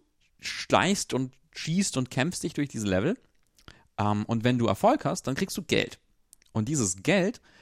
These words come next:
kannst du investieren in der Mission,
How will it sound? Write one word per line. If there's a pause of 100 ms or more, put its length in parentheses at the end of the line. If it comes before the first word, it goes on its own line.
(100)
kannst
du
investieren (280)
in
der
Mission,